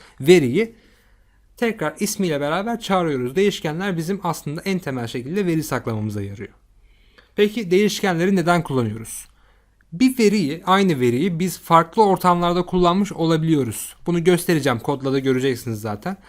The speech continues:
Ama önceden söylemek gerekirse farklı yerlerde kullanmış olabiliyoruz. Mesela atıyorum bir kod satırında kullanmışız, bir işte fonksiyonda kullanmışız, bir yerde kullanmışız.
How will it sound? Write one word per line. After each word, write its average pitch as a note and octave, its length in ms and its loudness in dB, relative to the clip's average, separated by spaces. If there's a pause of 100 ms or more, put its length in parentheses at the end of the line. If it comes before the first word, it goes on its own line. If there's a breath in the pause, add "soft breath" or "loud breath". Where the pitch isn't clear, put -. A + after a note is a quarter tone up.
(120)
Ama E3+ 160 -2
önceden E3+ 340 2
söylemek E3+ 420 -2
gerekirse F#3 540 -4 (260 loud breath)
farklı F3+ 420 0
yerlerde D#3+ 440 2
kullanmış F#3 560 0
olabiliyoruz. D3+ 580 0
Mesela C#3 480 -4
atıyorum D3+ 500 -6
bir F3+ 280 -6
kod E3+ 220 -2
satırında C#3+ 680 -6
kullanmışız, A#2+ 680 -6
bir E3+ 100 -4
işte D#3+ 240 -4
fonksiyonda D3+ 500 -6
kullanmışız, C3+ 580 -10
bir E3 60 -2
yerde D#3+ 260 0
kullanmışız. A#2 640 -8